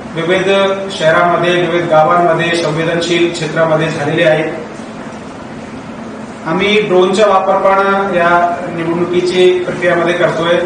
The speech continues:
त्यांच्या आम्ही एरिया डॉमिनेशनसाठी आणि त्यांचा वापर जे काही आपले आंतरराज्य चेक नाके आहेत आणि क्राऊडेड प्लेस यामध्ये आम्ही केलेले आहेत आणि आता जे दोन तीन दिवस आहेत त्यामध्ये पण आम्ही करणार आहोत.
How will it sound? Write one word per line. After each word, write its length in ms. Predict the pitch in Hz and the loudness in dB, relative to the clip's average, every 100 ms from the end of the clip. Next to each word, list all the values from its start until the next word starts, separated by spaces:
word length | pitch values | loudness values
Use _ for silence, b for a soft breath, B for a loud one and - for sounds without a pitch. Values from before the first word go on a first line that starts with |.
| - - | -4 -4
त्यांच्या 600 | 160 160 170 170 - 165 | -2 0 0 -2 -4 -4
आम्ही 260 | 160 165 | -4 -2
एरिया 160 | 160 175 | 0 2
डॉमिनेशनसाठी 960 | 165 165 165 175 170 165 165 170 170 170 | 2 0 -2 -4 -2 0 0 0 0 0
आणि 440 | 156 165 339 175 - - - - - | 0 -2 -2 -2 -6 -12 -14 -12 -6
त्यांचा 240 | 151 175 | -2 2
वापर 340 | 170 160 175 180 | 2 2 2 2
जे 140 | 175 | 0
काही 160 | 180 185 | 2 2
आपले 260 | 180 - | 2 2
आंतरराज्य 760 | 196 180 170 202 202 196 196 202 | 2 2 2 2 4 4 2 2
चेक 240 | 190 180 | 2 2
नाके 240 | 175 180 185 | 2 0 2
आहेत 340 | 170 175 175 | 2 0 0
आणि 140 | 185 | -2
क्राऊडेड 500 | 202 - 175 196 202 | 0 2 2 4 2
प्लेस 320 | 190 175 - 170 | 2 0 0 2
यामध्ये 360 | 165 170 175 | 2 2 2
आम्ही 320 | 170 165 165 | 2 2 -2
केलेले 200 | 165 175 | -2 0
आहेत 320 | 175 165 175 160 | 2 2 0 -2
आणि 280 | 175 202 202 170 | -2 -2 -4 -2
आता 180 | 160 | 0
जे 100 | 185 | 0
दोन 280 | 180 175 175 | 2 0 2
तीन 140 | 180 175 | 2 2
दिवस 240 | 175 170 | 2 2
आहेत 200 | 170 170 | 2 2
त्यामध्ये 320 | 165 160 156 | 2 2 0
पण 100 | 156 | 0
आम्ही 180 | 156 175 | -2 0
करणार 320 | 175 165 156 | 2 2 2
आहोत. 180 | 147 127 | 0 -2